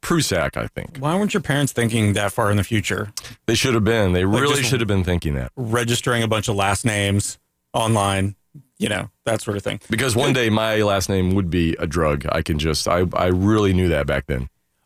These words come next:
Speaker 2: Oh, well, eventually it is, 'cause we're gonna run out of names that they can come up with, and they're just gonna go to last name. I can't wait till you have to take a couple of Drogitios,
Speaker 1: <laughs>
Speaker 2: uh, and call me in the morning.
Speaker 1: Well, if I'm constipated, I will.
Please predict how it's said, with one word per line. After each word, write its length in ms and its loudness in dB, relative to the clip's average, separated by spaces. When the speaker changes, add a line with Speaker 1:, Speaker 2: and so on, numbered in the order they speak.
Speaker 2:
Oh, 260 0
well, 300 0
eventually 580 0
it 80 0
is, 240 0
'cause 160 -2
we're 80 2
gonna 140 2
run 200 2
out 200 0
of 100 0
names 720 0
that 160 0
they 100 0
can 140 -2
come 200 2
up 160 0
with, 300 -2
and 100 2
they're 120 0
just 160 -8
gonna 120 -2
go 80 0
to 80 0
last 320 2
name. 120 -2
I 40 -2
can't 200 0
wait 120 2
till 100 -2
you 40 2
have 80 -2
to 80 -6
take 180 -4
a 60 -2
couple 240 0
of 80 -2
Drogitios, 680 -2
Speaker 1:
<laughs> 400 -4
Speaker 2:
uh, 420 2
and 140 -2
call 200 0
me 100 2
in 60 2
the 60 2
morning. 360 0
Speaker 1:
Well, 240 2
if 80 0
I'm 140 2
constipated, 600 0
I 140 2
will. 180 -2